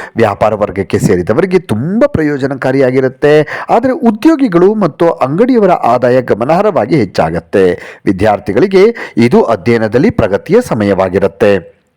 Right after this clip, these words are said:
ಇನ್ನು ವೃಶ್ಚಿಕ ರಾಶಿ. ಮಂಗಳನು ತನ್ನ ಸ್ಥಾನವನ್ನು ಮೂರು ಬಾರಿ ಬದಲಾಯಿಸೋದ್ರಿಂದ ಉಂಟಾಗೋ ಪರಿಣಾಮ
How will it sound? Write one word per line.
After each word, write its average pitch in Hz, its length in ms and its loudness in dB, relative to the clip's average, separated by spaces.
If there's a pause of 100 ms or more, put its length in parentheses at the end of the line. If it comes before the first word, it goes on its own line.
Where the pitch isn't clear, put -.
(100)
ಇನ್ನು 160 180 2
ವೃಶ್ಚಿಕ 247 420 -2
ರಾಶಿ. 92 520 -2 (260)
ಮಂಗಳನು 196 460 0
ತನ್ನ 214 260 0
ಸ್ಥಾನವನ್ನು 247 540 0
ಮೂರು 277 300 2
ಬಾರಿ 170 200 0
ಬದಲಾಯಿಸೋದ್ರಿಂದ 92 800 -2 (340)
ಉಂಟಾಗೋ 131 460 0
ಪರಿಣಾಮ 131 460 0